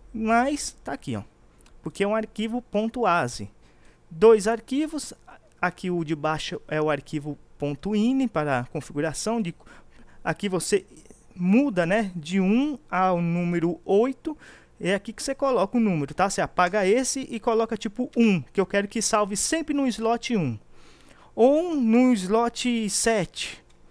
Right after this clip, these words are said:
Ou no, ou no slot oito, ou no slot dois, ou no cinco mesmo padrão, tá? Eu vou deixar no quinto. Mas é aqui que você altera pra você selecionar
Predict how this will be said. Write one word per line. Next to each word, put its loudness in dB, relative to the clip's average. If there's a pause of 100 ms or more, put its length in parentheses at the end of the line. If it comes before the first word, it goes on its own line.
(460)
Ou 2
no, -2
ou 4
no 4
slot -2
oito, 2
ou 0
no 2
slot -2
dois, 4
ou 2
no 2
cinco -2
mesmo -2
padrão, -2
tá? -4
Eu 0
vou -4
deixar -2
no -2
quinto. -2 (340)
Mas 0
é 2
aqui -4
que -8
você 0
altera 0
pra -2
você -2
selecionar -2